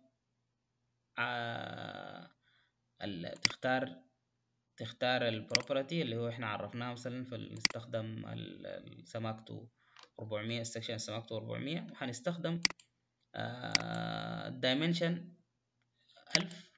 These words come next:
في ألف، ألف مليمتر. تجي تعمل كليك في شنو؟ في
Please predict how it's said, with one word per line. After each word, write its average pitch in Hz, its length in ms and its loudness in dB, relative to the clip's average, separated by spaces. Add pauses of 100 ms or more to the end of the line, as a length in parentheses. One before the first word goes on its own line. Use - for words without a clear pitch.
(120)
في - 160 0
ألف، - 260 -4 (2250)
ألف 127 200 -6
مليمتر. 107 640 -4 (760)
تجي 160 240 4
تعمل 160 320 2
كليك 143 300 -4
في 127 120 -6
شنو؟ 156 260 -6 (1700)
في 139 480 -2